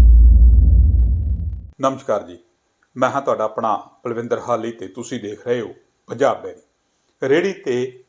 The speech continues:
ਲੱਦ ਕੇ ਲਿਜਾਂਦਾ ਜਾ ਰਿਹਾ ਇਹ ਦਿਨੇਸ਼ ਬਿੰਦ ਆ, ਬਿਹਾਰ ਨਾਲ ਸੰਬੰਧਿਤ ਆ ਤੇ ਅੰਤਿਮ ਸਮੇਂ ਵੀ ਇਸ ਨੂੰ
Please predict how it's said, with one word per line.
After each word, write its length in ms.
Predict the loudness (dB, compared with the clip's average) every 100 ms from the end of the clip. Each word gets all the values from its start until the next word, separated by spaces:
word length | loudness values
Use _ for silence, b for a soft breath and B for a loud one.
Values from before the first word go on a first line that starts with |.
| -4
ਲੱਦ 220 | -4 -4
ਕੇ 160 | -10
ਲਿਜਾਂਦਾ 420 | -10 -6 -6 -6 -8
ਜਾ 220 | -8 -8
ਰਿਹਾ 240 | -8 -10 -14 b b
ਇਹ 240 | -6 -6 -8 _ _ -14
ਦਿਨੇਸ਼ 420 | -6 -2 -4 -6
ਬਿੰਦ 240 | -16 -10 -8
ਆ, 200 | -10 B B -18
ਬਿਹਾਰ 340 | -6 -4 -4
ਨਾਲ 180 | -6 -14
ਸੰਬੰਧਿਤ 500 | _ -14 -10 -10 -12
ਆ 140 | -18 _ b b b
ਤੇ 300 | -2 -2 -2 -8
ਅੰਤਿਮ 360 | -8 -8 -12 -12
ਸਮੇਂ 360 | -12 -10 -8 -10
ਵੀ 220 | -12 -14
ਇਸ 260 | -14 -12 -14
ਨੂੰ 220 | -16 -18